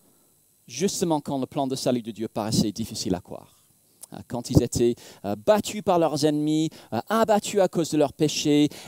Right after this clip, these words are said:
exilés à cause de leur désobéissance, le livre auquel ils revenaient, à travers toute leur génération et à travers toute la Bible, c'était Exode.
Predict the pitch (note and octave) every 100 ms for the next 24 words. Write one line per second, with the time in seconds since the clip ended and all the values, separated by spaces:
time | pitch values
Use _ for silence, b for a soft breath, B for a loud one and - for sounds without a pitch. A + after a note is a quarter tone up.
0 | B C4 C4 G3+ G#3+ G3+ G3 - F3+ E3+
1 | D3+ D3 D3 C#3 C#3 B2+ B2 A#2+ A#2+ A2
2 | - - B B E3+ C#3+ G#3 C4 A#3 A3
3 | - D#3+ - C#3+ B2 G#2+ G2 F2+ G2+ -
4 | b b B2+ - B2+ A#2 - A3+ A3 E3+
5 | D3+ D3 A#2 G#2 - G#2+ G2+ A2+ b b
6 | B2 A#2+ - C3 B2+ - - G#3 D3 C3
7 | G#2 G2 G#2 - b b _ - - A2
8 | G#2 F#2 F#2 -